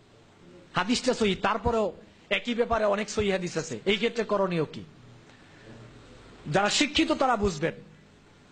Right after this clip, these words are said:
ইংরেজিতে একটা শব্দ আছে, গুড, বেটার, বেস্ট। গুডের অর্থ ভালো, বেটার অর্থ ভালো, বেস্টের অর্থ ভালো, কিন্তু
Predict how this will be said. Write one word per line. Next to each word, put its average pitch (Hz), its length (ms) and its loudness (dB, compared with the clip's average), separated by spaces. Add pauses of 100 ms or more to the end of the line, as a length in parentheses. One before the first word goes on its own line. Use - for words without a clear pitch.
(720)
ইংরেজিতে 302 460 6
একটা 269 260 2
শব্দ 214 360 2
আছে, 190 400 0 (720)
গুড, 240 220 4 (600)
বেটার, 202 400 2 (320)
বেস্ট। 151 440 -4 (1160)
গুডের 220 280 4
অর্থ 294 200 0
ভালো, 277 440 2 (460)
বেটার 202 380 0
অর্থ 294 200 0
ভালো, 277 440 2 (200)
বেস্টের 285 460 0
অর্থ 269 200 0
ভালো, 185 380 -2 (340)
কিন্তু 226 280 0